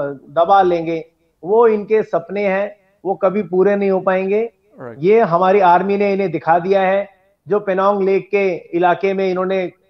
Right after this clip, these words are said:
Speaker 1: कोशिश की थी हमारे एरिया को कैप्चर करने की,
Speaker 2: जी, जी।
Speaker 1: हमारे देश के बहादुर <clears throat> जो सैनिक थे, उन्होंने उनका मुंह तोड़ जवाब दिया, अपनी शहादत दी,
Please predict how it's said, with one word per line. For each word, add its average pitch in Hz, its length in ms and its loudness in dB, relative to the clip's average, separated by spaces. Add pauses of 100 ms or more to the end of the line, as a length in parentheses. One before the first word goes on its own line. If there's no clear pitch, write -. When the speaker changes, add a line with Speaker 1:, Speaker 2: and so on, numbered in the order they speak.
(260)
Speaker 1:
कोशिश 208 400 -2
की 202 180 -10
थी 196 320 -8
हमारे 180 400 0
एरिया 180 340 0
को 175 320 -2
कैप्चर 175 520 -6
करने 202 340 -4
की, 214 180 -8
Speaker 2:
जी, 208 300 -18
जी। 113 180 -20
Speaker 1:
हमारे 196 400 4
देश 185 340 0
के 202 140 -2
बहादुर 170 680 0
<clears throat> - 100 -12
जो 185 260 -8
सैनिक 190 460 -6
थे, 143 160 -4 (580)
उन्होंने 208 600 2 (500)
उनका 190 220 -2
मुंह 185 260 -2
तोड़ 214 180 4
जवाब 175 380 2
दिया, 208 300 0 (880)
अपनी 165 260 -2
शहादत 190 520 2
दी, 175 280 -4